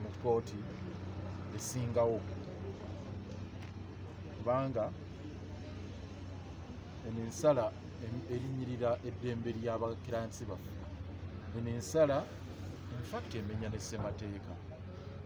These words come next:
Eno ensala gy'akoze,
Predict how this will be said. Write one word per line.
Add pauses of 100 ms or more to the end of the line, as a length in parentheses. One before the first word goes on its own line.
(920)
Eno
ensala
gy'akoze,